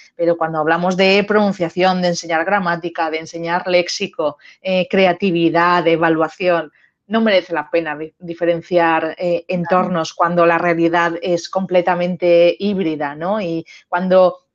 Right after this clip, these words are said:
eh, algunas cosas de, de los entornos online las vamos a poder aprovechar perfectamente en nuestras clases presenciales, en las que en general también utilizamos la tecnología y mu-,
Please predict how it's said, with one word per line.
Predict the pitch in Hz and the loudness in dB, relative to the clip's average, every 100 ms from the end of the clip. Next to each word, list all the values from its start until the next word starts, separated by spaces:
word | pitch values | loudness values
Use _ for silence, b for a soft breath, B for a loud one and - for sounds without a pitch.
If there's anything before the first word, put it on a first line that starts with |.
| - | -12
eh, | 185 | -6
algunas | 165 175 175 190 185 | -2 0 0 0 -4
cosas | - 196 196 185 - | -4 -2 0 -2 -2
de, | 175 175 175 175 175 | -2 0 2 2 2
de | 175 | 0
los | 175 180 | -2 -4
entornos | 180 185 185 180 | -4 -4 -6 -8
online | 185 185 185 | -4 -2 -2
las | 175 165 175 | -2 -4 -4
vamos | 165 185 | -4 -2
a | 190 | -4
poder | 180 180 | 0 0
aprovechar | 175 180 175 190 175 | 0 -2 -2 -2 -6
perfectamente | 175 170 180 175 180 185 175 160 b _ | -6 -8 -8 -4 -4 -4 -2 -6 b _
en | 180 | -14
nuestras | 175 170 | -12 -12
clases | - 180 180 202 | -6 -6 -4 -6
presenciales, | 185 190 190 180 202 196 185 214 - B B - | -6 -6 -6 0 2 4 2 2 -4 B B -8
en | 185 | -4
las | 170 | -4
que | - | -4
en | 170 | -6
general | 185 175 170 190 190 | -4 -2 0 0 0
también | 165 175 180 | -4 -4 -4
utilizamos | 175 175 175 175 165 | -4 -6 -6 -10 -8
la | 175 _ - | -10 _ -10
tecnología | 175 175 175 214 214 208 214 - b b - | -6 -4 -4 -4 -2 0 -2 -4 b b -8
y | 196 | -4
mu-, | 185 190 | -2 -2